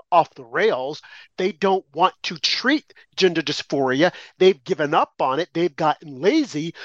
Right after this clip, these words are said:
So when individuals come in and say, "I'm suffering here, I need help, I need to talk to someone," they have been instructed the best thing you could do for this person is to give them some hormone pills, shoot them up, and begin the surgery immediately.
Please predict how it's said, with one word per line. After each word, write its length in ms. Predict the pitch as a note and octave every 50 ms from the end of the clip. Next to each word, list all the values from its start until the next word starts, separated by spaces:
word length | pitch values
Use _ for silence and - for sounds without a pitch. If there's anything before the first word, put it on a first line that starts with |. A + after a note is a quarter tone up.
| - - -
So 220 | - - F#3 E3+
when 240 | - F#3+ E3+ E3 D3 _ _ _ _ _ _ _ _ -
individuals 600 | - A#3 A#3+ C4 E3 D#3 G#3 A3 F3 F3+ E3+ -
come 260 | - - F#3+ F3 D3+
in 160 | F3+ B3 D#4 C#4+
and 100 | B3 -
say, 220 | - G3+ E3+ D#3 - _ _ -
"I'm 200 | F3 D#3+ D#3+ -
suffering 480 | - - B3+ C#4+ - - - G#3 F#3
here, 240 | D#3+ E3 F3+ D3+ D3 - -
I 160 | D#3 F#3+ G3
need 240 | G3 F#3+ F#3 E3+ D3+
help, 320 | B2+ - A#3+ B3+ C4+ B3+ _ -
I 80 | F3
need 180 | E3+ F3+ F#3 -
to 140 | - - -
talk 260 | - - D4 - -
to 80 | G#3+
someone," 500 | - - F#3+ E3 D3+ C#3 D3 C#3+ D3 E3 - - - - - -
they 160 | - G3 G#3+
have 160 | F#3+ G#3 D3+
been 100 | F#3 F#3
instructed 640 | E3+ E3+ - - - A3+ A#3 B3+ B3+ - - E3+ D#3+ - - - - -
the 100 | D3 D3
best 280 | - G3+ A#3 B3 -
thing 200 | - B3+ B3 G#3
you 80 | F3+ G3
could 180 | - E3 C#3+
do 140 | - F#3 A3
for 140 | A3 - G3
this 140 | F3+ G3 -
person 420 | - - G3 G3 F#3+ - G3 F#3 - - - - -
is 120 | D#3 -
to 100 | - E3
give 280 | C3+ - G#3 A3+ G#3 -
them 160 | A#3 A3 G#3+
some 300 | - - F3+ D3+ D3+ D#3+ -
hormone 460 | - - A#3+ A#3 G#3 G#3+ G#3+ G#3 G3
pills, 460 | - - - A3+ G#3+ G#3 G3+ G3+ - - - - - -
shoot 320 | - - - C#4 C#4 - -
them 160 | A#3 A3 A3 -
up, 200 | - F#3+ G3 - _ _ -
and 140 | G#3+ - -
begin 340 | - D#3+ - G#3+ G#3+ G#3
the 100 | G3+ G#3
surgery 540 | - - G#3+ G3+ G3 F#3+ - - A#2+ G2 - _ _ _ _ _ _ _ _ _ _ _ -
immediately. 840 | B3+ B3+ A#3+ G3+ G#3+ C4+ C#4+ D4+ D4 C4+ A3 - - C#3+ - - _